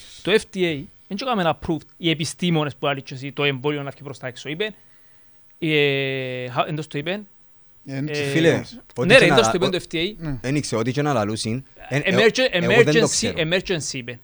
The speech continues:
Speaker 1: Emergency vaccination, δηλαδή, ε, ε, ε, μπορούμε να το κάνουμε approved.
Speaker 3: Οκ.
Speaker 1: Μόνο για emergencies,
Speaker 3: Οκ.
Speaker 1: έτσι είπεν.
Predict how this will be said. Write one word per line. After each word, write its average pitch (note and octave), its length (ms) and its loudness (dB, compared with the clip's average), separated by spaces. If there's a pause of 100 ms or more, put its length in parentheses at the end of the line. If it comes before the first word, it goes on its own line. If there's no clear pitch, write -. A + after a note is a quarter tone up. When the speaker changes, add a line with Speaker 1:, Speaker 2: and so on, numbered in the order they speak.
(100)
Speaker 1:
Emergency D#3+ 400 -4
vaccination, F3+ 400 -2
δηλαδή, F#3 260 2
ε, F#3+ 100 -4
ε, F#3 180 -4
ε, F3+ 260 -4
μπορούμε G3 240 -2
να E3+ 80 -2
το D#3+ 60 0
κάνουμε D3 360 -2
approved. C#3+ 480 -6 (280)
Speaker 3:
Οκ. A2+ 180 -6
Speaker 1:
Μόνο F#3 220 2
για A3 220 2
emergencies, E3 540 -4
Speaker 3:
Οκ. C3 120 -8
Speaker 1:
έτσι A2+ 280 -6
είπεν. B2+ 160 -12